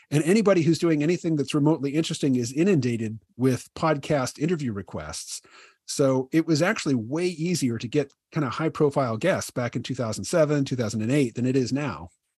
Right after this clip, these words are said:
So I'm, I'm really <laughs> glad to have somebody else doing that work. But the P-, Padverb podcast, at first we were kinda heavy on, uh, crypto topics. And I'm happy to talk about crypto, but at the same time, I didn't wanna be totally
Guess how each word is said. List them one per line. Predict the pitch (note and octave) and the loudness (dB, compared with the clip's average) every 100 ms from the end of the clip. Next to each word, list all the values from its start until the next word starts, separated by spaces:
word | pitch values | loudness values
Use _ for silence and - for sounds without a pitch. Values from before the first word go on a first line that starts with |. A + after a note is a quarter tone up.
| - | -10
So | - A#2+ | -4 0
I'm, | C#3 C#3 | 2 2
I'm | C#3 C#3 | 2 2
really | E3+ D3 | 2 0
<laughs> | |
glad | - - D#3 | -2 -2 -2
to | C#3+ | -2
have | E3+ - | -2 -2
somebody | C3+ C3 A#2+ | -2 -2 -2
else | A2 - | -4 -4
doing | A#2 G#2 | -6 -4
that | G#2 - | -6 -8
work. | F2+ E2+ - _ _ _ _ - - - | -12 -12 -18 _ _ _ _ -20 0 4
But | F3 C#3+ | 4 4
the | D3+ | 0
P-, | E3 - _ | 0 -8 _
Padverb | A#3+ A3+ F#3+ D3 | 2 4 2 2
podcast, | D#3 D3+ - A2 G#2+ - - - - | 0 0 0 -4 -6 -12 -20 -20 0
at | E3+ | 0
first | - A3 B3+ - | 4 4 4 2
we | G3 | 0
were | D#3+ | 0
kinda | - G3 E3+ - _ - | 0 2 2 -2 _ -2
heavy | F#3+ F3+ F#3 E3+ | 2 2 2 2
on, | D#3 D3 C#3 | 4 4 4
uh, | C3 A2+ | 2 0
crypto | - - B2 G2 | -2 -2 -4 -4
topics. | - F#2 - - - - _ _ _ - - - _ - | -6 -8 -10 -10 -10 -12 _ _ _ -20 -20 -20 _ 0
And | D#3 E3 E3 E3 D#3+ D3+ - - _ - | 4 6 6 6 2 0 -4 -12 _ 0
I'm | C4 | 4
happy | G3 D#3+ | 4 4
to | C3 | 0
talk | A2+ A2+ G#2+ | 0 -6 -4
about | G2+ - | -6 -4
crypto, | G#2+ - G#2+ G#2+ | -8 -6 -4 0
but | A2 F3 | 2 0
at | |
the | E3 | 2
same | G#3+ G3 | 2 2
time, | G3 F3 | 2 4
I | E3+ | 4
didn't | F#3 E3+ | 2 2
wanna | D#3 D#3 | 2 4
be | C3 C#3+ C3+ | 4 2 2
totally | - E3+ D3+ C#3+ B2 G#2+ | 0 0 2 0 0 -4